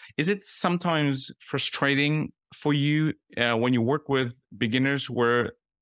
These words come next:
typically the biggest challenge is rather to get them to do something consistency. Whereas, you know, with elite athlete, at least from the outside, I, we don't work with elite athlete. It seems more that, yeah,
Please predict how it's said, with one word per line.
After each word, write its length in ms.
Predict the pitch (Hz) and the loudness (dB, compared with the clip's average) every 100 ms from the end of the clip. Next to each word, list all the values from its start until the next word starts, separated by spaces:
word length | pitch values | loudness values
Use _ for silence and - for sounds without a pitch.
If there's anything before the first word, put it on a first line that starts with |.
| _ _ - | _ _ -4
typically 440 | 170 - 160 135 | -4 0 2 2
the 120 | 120 | 2
biggest 300 | 110 131 147 | 0 0 0
challenge 300 | - 135 139 | 2 2 2
is 160 | 123 - - | 0 -4 0
rather 300 | 117 120 110 | 0 2 0
to 120 | - | 0
get 180 | 127 123 | -2 0
them 100 | 117 | -2
to 100 | 117 | -2
do 140 | 110 123 | -4 -2
something 300 | 127 113 107 | -2 -4 -6
consistency. 720 | 107 131 - 143 - 147 143 - - - | -4 -4 -2 -4 -2 -2 -4 -10 -12 0
Whereas, 340 | 139 135 131 | 2 2 2
you 60 | 139 | 2
know, 120 | 131 | 2
with 140 | 131 127 - | 0 -4 -2
elite 320 | 135 147 160 | 0 0 0
athlete, 440 | - 160 160 123 _ - | -2 -2 -2 -2 _ -4
at 120 | 131 | -2
least 220 | 139 143 - | 0 0 0
from 100 | 139 | 0
the 80 | |
outside, 460 | 107 135 - 156 156 - - | 2 0 0 0 0 -4 -2
I, 260 | 117 117 98 - | -2 -2 -10 -4
we 140 | 123 | 0
don't 220 | 127 131 | 2 0
work 260 | 127 131 - | 0 0 0
with 120 | 117 | -2
elite 300 | 107 110 139 | 2 0 0
athlete. 440 | 123 143 170 165 - - - | 0 0 0 -2 -4 -16 -10
It 160 | 117 | -2
seems 240 | 160 147 139 | 2 2 2
more 220 | 143 147 | 2 2
that, 300 | 131 131 - | 2 0 0
yeah, 220 | 123 113 | 0 0